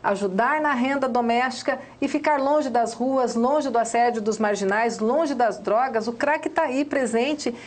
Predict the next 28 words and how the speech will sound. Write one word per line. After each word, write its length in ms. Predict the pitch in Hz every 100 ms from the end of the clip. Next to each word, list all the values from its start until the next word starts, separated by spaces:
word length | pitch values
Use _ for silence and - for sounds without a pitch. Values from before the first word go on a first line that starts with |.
| -
em 120 | 254
todos 340 | 240 302 330 311
os 100 | 285
munic-, 380 | 294 277 233 247
nos 120 | 247
menores 540 | 269 247 262 330 320
distritos 540 | 294 - - 294 294 233
de 120 | 247
cidade, 480 | 262 202 208 247 226
mais 260 | 240 285
de 60 | 262
cinco 280 | 247 285 277
mil 220 | 240 180
cidades 440 | - 202 220 240 226
desse 160 | 220
país 420 | 208 190 202 233
imenso, 460 | 226 196 240 285 - - -
e 80 | 277
o 60 |
crack 320 | 285 277 277
tá 100 | 277
ali, 320 | 269 226 233 233 - -
né, 200 | 190 226
convivendo 640 | 233 269 254 240 247 294 302
com 160 | 269
todas 460 | 240 294 311 320 262
as 160 | 247 254
famílias 600 | 208 202 277 302 233